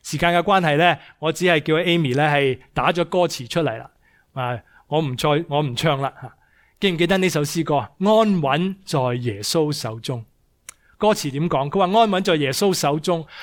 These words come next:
再無憂慮驚嚇，不怕世界嘅誘惑，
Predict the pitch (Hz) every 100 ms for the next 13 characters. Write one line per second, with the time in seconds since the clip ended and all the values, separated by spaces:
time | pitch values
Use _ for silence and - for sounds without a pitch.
0 | - - 202 208 202 196 147 131 127 151
1 | 220 196 180 139 131 190 175 143 127 _
2 | _ _ 220 202 175 151 175 170 160 156
3 | 147 147 156 135